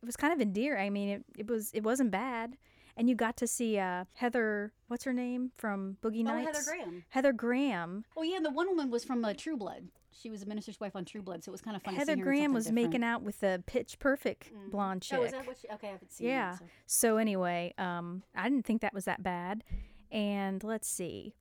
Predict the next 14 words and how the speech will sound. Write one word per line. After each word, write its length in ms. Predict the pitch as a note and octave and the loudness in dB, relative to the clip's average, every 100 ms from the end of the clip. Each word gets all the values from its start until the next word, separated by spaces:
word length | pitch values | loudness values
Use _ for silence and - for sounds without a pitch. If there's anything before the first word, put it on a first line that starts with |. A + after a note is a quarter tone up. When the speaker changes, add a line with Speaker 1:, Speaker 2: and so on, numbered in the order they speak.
| B3 | -12
Speaker 1:
Fatal 380 | - F#4 A4 D#4 | 0 0 2 0
Affair, 320 | D4 C#4+ C4+ | 2 2 2
was 120 | A#3+ | 2
that 180 | E4 F#4+ | 0 -2
the 80 | C#4 | 0
one 280 | B3 B3 A#3+ | 2 2 2
with, 280 | G#3+ G3+ G#3+ | 0 -2 -2
um, 380 | F#3+ F#3+ G3+ - | -2 -2 -6 -10
I 80 | C4 | -12
can't 280 | - D4+ - | -6 -6 -4
think 180 | G#3+ | -8
of 100 | G#3+ | -6
her 120 | G#3+ A#3+ | -4 -2
name. 480 | A#3 F#3 G2 A2 | -2 -4 -8 -12